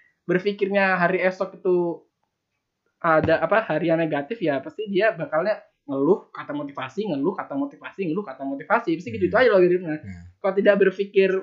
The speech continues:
Speaker 1: depannya positif, itu seperti, eh, kok bisa na-, cari namanya, <clears throat> eh, law of attraction,
Speaker 2: Hmm.
Speaker 1: L O A.
Speaker 2: Hmm.
Speaker 1: Seperti itu,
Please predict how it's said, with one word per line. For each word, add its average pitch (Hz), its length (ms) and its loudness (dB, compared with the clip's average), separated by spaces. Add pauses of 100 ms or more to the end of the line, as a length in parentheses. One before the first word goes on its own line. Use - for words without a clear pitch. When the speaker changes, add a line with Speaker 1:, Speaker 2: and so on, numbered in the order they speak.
(160)
Speaker 1:
depannya 180 380 -2
positif, 175 320 -8 (320)
itu 240 80 -2
seperti, 220 640 0 (400)
eh, 160 200 2
kok 160 200 0
bisa 165 160 0
na-, 180 400 0
cari 156 320 0
namanya, 165 560 0
<clears throat> - 320 -2 (800)
eh, 147 460 4
law 175 200 8
of - 160 6
attraction, 165 760 0
Speaker 2:
Hmm. 101 280 -14 (380)
Speaker 1:
L - 160 -4
O 160 100 6
A. 131 300 0 (180)
Speaker 2:
Hmm. 113 140 -10 (380)
Speaker 1:
Seperti 208 280 0
itu, 190 160 4